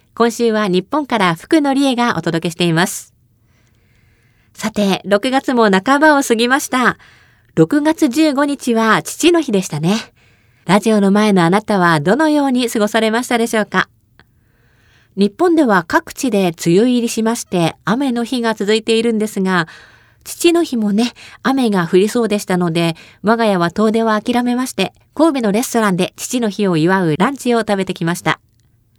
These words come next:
最初は雨が降り出しそうな曇り空だったんですが、街を歩いていますと、だんだん日が差してきまして、夕方にはカラッと晴れていました。湿気でジメジメはしていたんですが、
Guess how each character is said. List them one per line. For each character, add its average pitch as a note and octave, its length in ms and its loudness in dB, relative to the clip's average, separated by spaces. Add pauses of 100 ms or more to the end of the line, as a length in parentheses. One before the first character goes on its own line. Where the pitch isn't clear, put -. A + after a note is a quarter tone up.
(280)
最 B3 200 -4
初 C#4+ 140 -4
は B3+ 180 -2
雨 D4+ 180 0
が C4+ 120 -2
降 A#3+ 80 0
り A#3+ 120 0
出 C4 100 -4
し - 40 -14
そ D4 200 -2
う C4+ 40 -2
な A3+ 220 -2
曇 G#3 180 0
り C4 100 -4
空 C4+ 200 -2
だ A#3 80 0
っ A3+ 80 -4
た A3+ 160 -2
ん G#3 60 0
で G#3 100 0
す - 100 -8
が、 F#3 260 2 (500)
街 F#3 420 2
を A#3+ 160 4
歩 F#3+ 140 4
い C4 100 -2
て G3+ 80 0
い G3 80 2
ま G#3+ 140 0
す - 120 -14
と、 - 240 0 (180)
だ F#3+ 200 -4
ん C4 100 -2
だ C4 140 0
ん B3+ 80 -2
日 A3+ 160 -4
が A#3+ 160 -2
差 C4 120 -4
し - 60 -10
て A#3+ 100 -2
き G#3+ 120 -4
ま G3+ 100 0
し G#3+ 80 -6
て、 - 220 -4 (400)
夕 A#3 180 2
方 D#4 220 2
に D4 100 2
は A#3+ 140 2
カ - 200 -2
ラ A3+ 140 4
ッ - 20 -20
と C4+ 260 2
晴 C#4+ 180 0
れ E4 40 0
て C4+ 120 -2
い A#3 60 0
ま G#3+ 120 -2
し - 60 -10
た。 - 180 -2 (1120)
湿 - 260 -4
気 C#4 140 0
で C#4+ 160 -2
ジ C#4+ 100 -2
メ D#4+ 140 2
ジ D#4 120 2
メ D4 160 2
は B3 220 2
し - 60 -12
て A3 100 4
い A#3 80 -2
た C#4+ 140 -2
ん B3+ 40 -2
で B3+ 100 2
す A3 120 -4
が、 G3 180 2